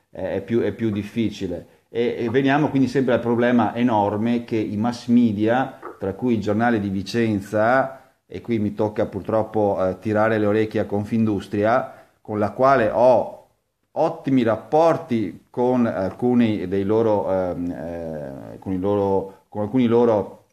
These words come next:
referenti sul fronte energia, perché sapete io mi occupo soprattutto di energia, però non possiamo, diciamo così, metterci due fette di prosciutto sugli occhi.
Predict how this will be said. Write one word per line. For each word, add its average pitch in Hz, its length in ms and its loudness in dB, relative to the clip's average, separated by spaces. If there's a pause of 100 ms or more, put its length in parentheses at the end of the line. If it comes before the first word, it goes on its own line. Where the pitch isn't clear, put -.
(140)
referenti 120 640 -2
sul 123 220 -2
fronte 123 540 0
energia, 104 640 0
perché 92 420 -6
sapete 98 400 -6
io 95 100 -2
mi 98 120 -2
occupo 98 280 -6
soprattutto 98 360 -10
di 101 80 -4
energia, 110 600 -2 (380)
però 120 320 2
non 139 440 4
possiamo, 113 800 0
diciamo 107 300 -4
così, 104 320 -2
metterci 110 480 -2
due 113 220 0
fette 113 340 -2
di 98 100 -4
prosciutto 101 560 -6
sugli 113 280 -2
occhi. 101 520 -2